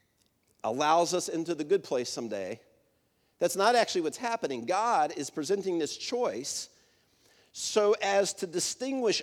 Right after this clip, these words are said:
us from the animal kingdom, to show that we are not automatically programmed in our D N A to just do the instinctive, what, what, what a butterfly just instinctively does,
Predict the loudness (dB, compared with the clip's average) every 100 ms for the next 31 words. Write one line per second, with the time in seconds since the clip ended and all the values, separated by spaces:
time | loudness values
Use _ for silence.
0 | 2 4 4 0 -2 0 0 2 0 2
1 | 2 0 0 -4 -8 -20 _ _ _ _
2 | _ _ _ _ _ -6 -2 2 6 8
3 | 6 2 -2 0 0 2 2 0 2 2
4 | 2 0 -2 -4 -4 0 0 -2 -10 _
5 | _ _ -18 6 8 8 4 2 0 0
6 | 2 2 0 2 2 4 2 2 -2 -4
7 | -4 -6 -2 2 4 2 0 -6 -20 _
8 | -2 0 2 0 0 2 2 0 4 4
9 | 2 -2 -2 -2 -6 -20 _ _ _ _
10 | 2 4 6 8 8 6 0 0 -2 -6
11 | -6 -8 -6 -4 -4 -2 -4 -4 -4 -6
12 | -10